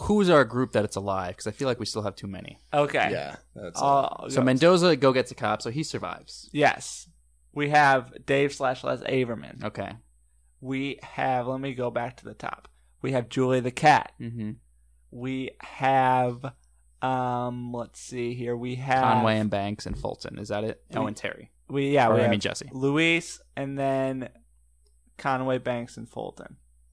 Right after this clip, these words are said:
Speaker 2: and Jesse.
Speaker 1: Do we think, even though Banks inflicts, uh, like, self, the, the killing blow, that he dies in the process? Because they were suspecting him, so he kinda also dies.
Speaker 2: Sacrifices
Speaker 1: Yeah, he
Speaker 2: himself.
Speaker 1: sacrifices himself for
Speaker 2: Yeah.
Speaker 1: the final.
Speaker 3: No, I don't think so, because I feel like there has to be, like,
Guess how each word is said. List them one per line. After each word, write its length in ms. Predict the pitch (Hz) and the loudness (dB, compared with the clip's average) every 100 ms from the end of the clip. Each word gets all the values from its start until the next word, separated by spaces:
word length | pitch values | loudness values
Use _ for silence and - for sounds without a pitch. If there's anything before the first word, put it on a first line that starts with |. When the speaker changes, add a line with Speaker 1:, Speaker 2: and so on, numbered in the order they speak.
| _ 131 | _ -12
Speaker 2:
and 120 | 117 | -8
Jesse. 420 | 107 - - - _ _ _ _ _ | -8 -10 -20 -20 _ _ _ _ _
Speaker 1:
Do 100 | - | 0
we 100 | 127 | 2
think, 360 | 123 139 131 131 | 2 0 0 -2
even 220 | - 123 120 | -6 0 2
though 120 | 107 | 2
Banks 360 | 110 113 110 | 2 -2 -4
inflicts, 460 | - 110 113 107 - | -8 -6 -6 -8 -6
uh, 320 | 107 101 104 | -4 -2 -4
like, 220 | 104 104 _ _ _ - | -4 -8 _ _ _ -10
self, 420 | - - 110 - | -6 0 0 0
the, 320 | 107 101 98 107 | -2 -2 -2 -6
the 100 | 110 | -8
killing 380 | - 117 107 101 | -6 -4 -4 -6
blow, 300 | 101 98 101 | -6 -6 -6
that 120 | 98 | -8
he 120 | 98 | -10
dies 360 | 92 92 92 98 | -10 -8 -8 -8
in 60 | |
the 80 | 95 | -12
process? 580 | - 90 95 98 104 - _ _ | -6 -6 -6 -8 -10 -14 _ _
Because 200 | 120 120 | -4 0
they 80 | 110 | 0
were 120 | 107 | 0
suspecting 540 | - 107 - 101 107 104 | -4 -8 -6 -6 -8 -10
him, 240 | 98 101 | -10 -8
so 140 | - | -8
he 320 | 101 101 101 - - | -10 -12 -14 -18 -10
kinda 220 | 104 90 | -6 -4
also 320 | 101 - 101 | -4 -4 -6
dies. 300 | 95 127 101 | -4 -4 -4
Speaker 2:
Sacrifices 200 | 104 127 | -8 -2
Speaker 1:
Yeah, 80 | 110 | -2
he 60 | |
Speaker 2:
himself. 160 | 101 - | -2 -2
Speaker 1:
sacrifices 540 | 104 104 110 104 101 | -2 -2 -6 -6 -6
himself 360 | 98 101 101 101 | -12 -10 -10 -6
for 60 | 139 | -4
Speaker 2:
Yeah. 140 | 202 | -4
Speaker 1:
the 80 | 240 | -6
final. 220 | 98 - - | -10 -12 -4
Speaker 3:
No, 300 | 170 170 170 | 0 2 2
I 60 | |
don't 140 | 180 175 | 0 0
think 140 | 175 | -2
so, 160 | - 160 | -2 -4
because 320 | 135 143 131 | -4 -4 -4
I 100 | - | -8
feel 260 | 123 156 156 | -6 -2 2
like 180 | 139 127 160 | 0 -2 -4
there 160 | 127 | -2
has 280 | 123 123 - | -2 -4 -4
to 100 | 123 | -6
be, 160 | 117 107 | -6 -6
like, 440 | 101 98 - - | -6 -10 -14 -20